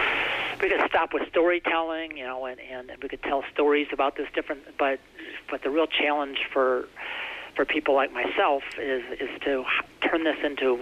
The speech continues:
you know, formal models and tests and using empirical evidence to try to assess the quality of those models.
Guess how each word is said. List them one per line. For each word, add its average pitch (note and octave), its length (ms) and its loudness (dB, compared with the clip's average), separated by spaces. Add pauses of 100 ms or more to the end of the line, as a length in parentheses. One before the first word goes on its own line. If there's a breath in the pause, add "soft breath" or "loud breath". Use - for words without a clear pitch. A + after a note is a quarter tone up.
(160)
you - 60 0
know, A#2+ 160 -4 (120)
formal D3+ 280 4
models C3 480 2 (100)
and A#2+ 180 -14
tests C3+ 300 0 (280)
and A#2 120 -12
using B2 260 -4
empirical C3 460 2
evidence B2+ 380 0
to - 80 -6
try C3 180 -2
to B2+ 140 -2
assess - 340 -2 (140)
the - 60 -8
quality B2+ 380 0
of A2+ 60 -4
those A2 180 -4
models. A#2 300 -4